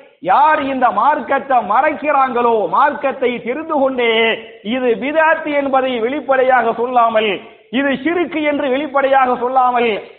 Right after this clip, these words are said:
இது பாவம் என்று வெளிப்படையாக சொல்லாமல், மார்க்கத்தை தெரிந்து கொண்டு மறைக்கிறார்களோ அவர்களும் அல்லாஹ்வால் சபிக்கப்பட்டவர்கள். குறிப்பாக என் அருமை ஆலிம்களே, உலமா பெருமக்களே, கண்ணியத்திற்குரிய ஆலிம்களே,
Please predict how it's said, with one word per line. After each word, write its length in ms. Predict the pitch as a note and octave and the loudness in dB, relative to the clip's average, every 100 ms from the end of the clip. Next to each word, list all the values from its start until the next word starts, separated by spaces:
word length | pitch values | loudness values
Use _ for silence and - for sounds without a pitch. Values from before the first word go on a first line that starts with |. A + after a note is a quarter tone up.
| - | -6
இது 220 | C#4 C#4+ | -4 -2
பாவம் 420 | G#3 C#4+ E4+ E4 | 2 4 4 4
என்று 260 | D#4+ D4 C#4 | 0 -2 -2
வெளிப்படையாக 640 | C4+ D#4+ C#4+ C#4 C#4 B3+ | -4 -2 -2 2 2 2
சொல்லாமல், 760 | B3 B3 B3 A#3+ A#3 A3+ A3 G3 - - | 0 0 0 2 2 2 0 -2 -10 -8
மார்க்கத்தை 1000 | E3 A#3+ D#4 D4+ - D4+ D4 C#4 C4+ C#4 | 0 2 2 0 0 0 2 0 0 -4
தெரிந்து 380 | A#3 D#4 E4 D4+ | -4 -4 -2 0
கொண்டு 380 | C#4 C#4 C4 | 0 2 0
மறைக்கிறார்களோ 1200 | A3 F#3+ A#3+ D#4 - C4 B3 F#3+ F#3 A#3 C#4+ C#4+ - - - | 0 0 0 -2 -4 -2 -2 -2 -2 2 4 4 0 -4 0
அவர்களும் 540 | A3 C#4+ C4 C4+ C#4 | 2 2 2 0 0
அல்லாஹ்வால் 600 | A#3 C4 C4+ C4 D#4 F#4 - - - | 0 2 4 4 4 2 -2 -10 -2
சபிக்கப்பட்டவர்கள். 1300 | - F4 D#4+ D#4 D4 C4+ B3+ A3+ A#3 A#3 A3 - - | 0 0 0 0 0 -2 -4 -2 0 0 -2 -6 -6
குறிப்பாக 720 | C4 C#4+ A#3 B3 A3+ A3 G3+ - - - | -6 -2 2 2 4 2 2 -4 -16 -6
என் 220 | G3 A#3+ | -4 0
அருமை 540 | A#3+ C4 C#4 C#4 C4 B3 | 0 0 2 0 0 0
ஆலிம்களே, 760 | G3+ C4 C#4+ C4+ C4 C4 B3+ | 2 2 0 0 0 2 2
உலமா 440 | G#3+ C4 C#4 C#4 C#4 | 0 0 4 4 2
பெருமக்களே, 640 | B3 C4+ C4 B3+ C4 C4+ | 0 0 -2 -2 0 0
கண்ணியத்திற்குரிய 800 | G#3+ A#3+ D4+ D4+ D#4 D#4 E4 E4 D4 | 0 -4 -4 -4 -6 -6 -4 2 2
ஆலிம்களே, 640 | C#4 C4+ B3 A#3+ A#3 A3+ | 2 -2 -2 0 2 2